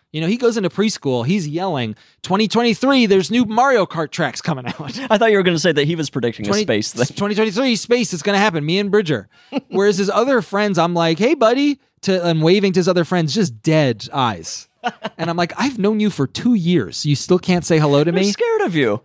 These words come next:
Speaker 1: Yeah, I mean, then I remember being a kid. I'm like, "I never said hi to my
Speaker 2: I
Speaker 1: friends'
Speaker 2: was
Speaker 1: parents."
Speaker 2: so quiet as a kid.
Speaker 1: Yeah, yeah, me too. I
Speaker 2: Which
Speaker 1: never
Speaker 2: I
Speaker 1: talked to, I'm still uncomfortable around parents.
Speaker 2: <laughs> I'm uncomf-, uncomfortable around everyone.
Speaker 1: Yeah, yeah, that's true. What am I t-, it's not just parents, it turns out.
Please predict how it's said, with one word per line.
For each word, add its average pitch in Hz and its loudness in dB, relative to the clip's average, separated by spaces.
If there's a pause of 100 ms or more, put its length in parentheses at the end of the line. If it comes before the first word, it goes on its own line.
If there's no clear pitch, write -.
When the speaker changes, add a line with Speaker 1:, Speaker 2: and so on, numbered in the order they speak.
Speaker 1:
Yeah, 269 0
I 247 2
mean, 240 -2
then 233 2
I 208 2
remember 147 2
being 131 0
a 127 -2
kid. 147 -2
I'm 147 -2
like, 139 -2
"I - -6
never 127 -6
said - -10
hi 101 -8
to 95 -8
my - -6
Speaker 2:
I 202 0
Speaker 1:
friends' 156 0
Speaker 2:
was - -4
Speaker 1:
parents." 208 0
Speaker 2:
so 127 -2
quiet 101 -2
as 78 -10
a - -10
kid. - -10
Speaker 1:
Yeah, 165 2
yeah, 139 0
me 170 -2
too. 196 -4
I 165 0
Speaker 2:
Which 202 4
Speaker 1:
never 214 4
Speaker 2:
I - -2
Speaker 1:
talked 139 -2
to, 139 -8
I'm 180 0
still 403 2
uncomfortable 123 -4
around 104 -6
parents. 101 -12 (120)
Speaker 2:
<laughs> 226 -6
I'm 262 -2
uncomf-, 196 -4
uncomfortable 180 -4
around 175 -4
everyone. 269 -2
Speaker 1:
Yeah, 180 2
yeah, 202 2
that's 165 -4
true. 175 0
What 143 0
am 165 -2
I 160 0
t-, - -6
it's 156 -2
not 180 -2
just - 0
parents, - -4
it - -8
turns 135 -2
out. 110 -4